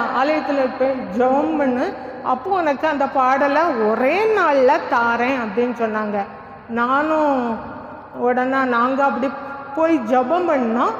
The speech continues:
அந்த பாட்டை ஏசப்பா தந்தாங்க. மார்க்கு பத்தாவது அதிகாரம் இருபத்தேழாவது வசனம், "மனுஷனால்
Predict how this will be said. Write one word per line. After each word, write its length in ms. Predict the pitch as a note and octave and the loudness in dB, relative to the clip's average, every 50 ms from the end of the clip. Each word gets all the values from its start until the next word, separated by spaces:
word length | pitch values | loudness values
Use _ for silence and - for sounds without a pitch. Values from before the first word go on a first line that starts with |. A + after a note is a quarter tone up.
| - - A3+ | -8 -6 -4
அந்த 200 | A#3 A#3+ A3+ A#3+ | -4 -2 -2 -2
பாட்டை 680 | A#3+ - A#3+ A#3+ C4+ D4+ - - - C#4+ E4+ E4+ C#4 C4 | -2 0 0 0 0 -2 -2 0 0 0 0 0 2 2
ஏசப்பா 520 | B3+ B3+ C4 - - C4 C4 C4+ C4 C4+ C4+ - | 2 2 2 0 -4 -4 0 0 0 0 0 -2
தந்தாங்க. 540 | B3 A#3 A#3 A#3 A#3+ A#3 A3+ A3 G#3+ G#3+ G#3 - - - - - - - - | -2 -2 0 0 0 0 0 0 0 -2 -2 -4 -8 -12 -14 -14 -14 -10 -6
மார்க்கு 680 | C4+ C#4+ D#4 F#4 G#4 G4+ F4 - - D#4 C#4+ D#4+ E4+ - - - - - - - - - - | -2 0 2 2 2 0 -2 -2 -4 -2 -2 -2 -4 -6 -12 -16 -16 -16 -18 -18 -18 -8 0
பத்தாவது 680 | - C4+ A#3+ - - - D4+ D#4+ F#4 G4+ G#4+ G4+ G#4+ | 0 0 0 0 0 2 4 4 6 4 4 4 4
அதிகாரம் 680 | G4+ F4 C#4 D#4 C#4 D4 C#4+ C4 B3+ B3+ B3+ D4 C4+ A#3 | 4 4 4 2 2 2 2 4 4 2 2 2 2 2
இருபத்தேழாவது 920 | C4 C4+ D4 E4+ E4+ - - D#4 D#4+ D#4 D#4 D#4 D#4 D4+ D#4 D#4 D#4 E4+ D#4+ D4+ C4 B3 - - - - - - | 2 2 2 0 0 0 0 2 2 4 4 4 2 2 2 0 0 0 0 -2 -4 -6 -6 -10 -12 -12 -6 -4
வசனம், 440 | A#3 A#3 A#3 - B3 A#3+ A3+ G3+ F#3+ G3+ G3+ | -4 -4 -2 -2 -2 -2 -2 -4 -6 -6 -4
"மனுஷனால் 580 | G#3 A#3+ C4 C#4 - - D4 C#4+ C#4 C#4 E4 F4 | -4 -2 -2 -4 -4 -4 -4 -2 0 0 0 -2